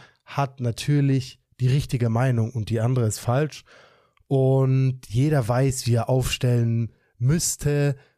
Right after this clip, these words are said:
würde und woran's am Ende gelegen hat, wenn man mal wieder nicht gewonnen hat. Und ja, nur ist es halt hier so, dass die ganze Anspannung eigentlich nur darauf ausgelegt ist, dass man die Aufstellung mitbekommt.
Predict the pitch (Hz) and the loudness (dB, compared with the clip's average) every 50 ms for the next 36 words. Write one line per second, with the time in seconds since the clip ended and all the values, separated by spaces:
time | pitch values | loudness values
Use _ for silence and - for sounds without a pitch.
0 | _ _ - 123 110 123 151 175 175 170 160 143 151 143 139 135 131 127 - _ | _ _ -10 -4 -2 0 2 2 2 2 2 2 2 2 2 0 -2 -4 -8 _
1 | _ _ - 143 135 135 113 123 110 104 123 143 156 143 - 127 117 - 127 139 | _ _ -2 0 0 0 0 0 0 0 -2 -2 -2 -2 -2 -2 -2 0 0 0
2 | 147 143 139 120 107 117 113 117 127 135 131 131 113 98 113 117 113 - - 110 | 2 2 0 0 0 0 2 2 2 0 0 -2 -2 -2 0 -2 -2 -4 -4 -2
3 | 117 120 120 120 117 113 113 113 113 113 110 107 110 113 113 113 110 120 139 139 | -2 0 0 0 0 0 0 0 0 0 0 0 0 0 0 0 0 0 0 -2
4 | - - - - 120 110 101 117 131 131 117 98 90 101 95 - - 131 - - | -4 -8 -8 -4 -2 0 0 0 0 0 0 -2 -4 -6 -6 -8 -12 -16 -16 -16
5 | - - - - - _ _ _ _ _ - 131 127 127 123 123 123 123 123 120 | -20 -20 -20 -20 -20 _ _ _ _ _ -2 0 0 2 2 2 2 2 2 2
6 | 120 120 120 117 107 - - - _ _ _ _ _ _ _ - 113 117 135 151 | 2 0 0 -2 -4 -6 -12 -20 _ _ _ _ _ _ _ -2 0 0 0 0
7 | 165 147 107 - - _ _ - - _ _ _ _ _ _ _ _ - - _ | 0 -2 -2 -4 -10 _ _ -20 -20 _ _ _ _ _ _ _ _ -20 -20 _
8 | _ _ _ _ _ _ _ _ _ _ _ _ _ _ _ _ _ _ _ - | _ _ _ _ _ _ _ _ _ _ _ _ _ _ _ _ _ _ _ -2
9 | 135 143 165 196 202 185 160 - 175 156 - - 143 143 147 139 - - - - | 0 2 2 2 0 0 -2 -2 -2 -2 -2 0 0 0 0 -2 -2 -4 -2 0
10 | 151 185 202 190 - 135 131 143 175 196 190 165 - _ _ _ _ _ _ _ | 0 2 0 0 0 0 0 2 0 0 -2 -4 -10 _ _ _ _ _ _ _
11 | _ _ _ _ _ _ _ _ _ _ _ - - 147 127 - - 151 131 135 | _ _ _ _ _ _ _ _ _ _ _ -6 -4 -4 -2 -2 -2 -2 0 0
12 | 135 156 180 - - 147 - 123 139 160 - - - 160 160 170 170 170 170 131 | 0 -2 -2 -2 -4 -4 -2 -2 -2 -2 -4 -4 -6 -6 -4 -4 -4 -4 -2 0
13 | 131 135 139 147 151 151 135 - - - 139 151 175 175 160 147 135 143 127 - | 0 0 2 2 0 0 0 -2 0 0 2 2 2 2 0 2 0 0 0 0
14 | - 113 127 147 147 - - 151 151 160 175 - - 165 151 - - - 135 127 | 0 0 0 0 0 -2 -2 0 0 0 0 -2 -4 -4 -4 -4 -2 -2 -2 -2
15 | - - 139 139 139 139 139 127 135 135 - 151 190 170 - - - 196 175 139 | 0 0 0 0 0 0 0 0 0 0 0 0 0 0 -2 -2 -2 0 0 2
16 | 117 110 107 104 - - 113 - - 117 113 110 104 | 0 0 -2 -2 -4 -6 -6 -4 -4 -4 -4 -4 -6